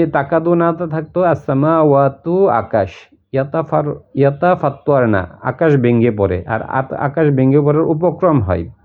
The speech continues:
এ তাকাদু দিয়ে বুঝাইছে। তাকাদু আসসামাওয়াতু, আকাশ।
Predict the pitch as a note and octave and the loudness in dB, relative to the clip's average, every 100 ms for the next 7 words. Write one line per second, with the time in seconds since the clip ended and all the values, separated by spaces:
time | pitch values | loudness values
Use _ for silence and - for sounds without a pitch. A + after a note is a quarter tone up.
0 | _ _ _ _ _ _ B2+ B2 A#2 C3+ | _ _ _ _ _ _ -4 -4 -2 0
1 | B2 C3 C3+ A#2+ A#2 G#2 F#2 F2+ G2+ B2+ | 0 2 2 2 0 0 0 -6 -6 -4
2 | D#3+ D#3+ D#3+ F3+ D3 - C#3+ C3+ C3 B2+ | -2 0 0 -2 -2 -2 -2 2 2 2
3 | B2 B2 - E3+ D#3 A2+ - G2 | 2 0 -2 0 0 -2 -2 -4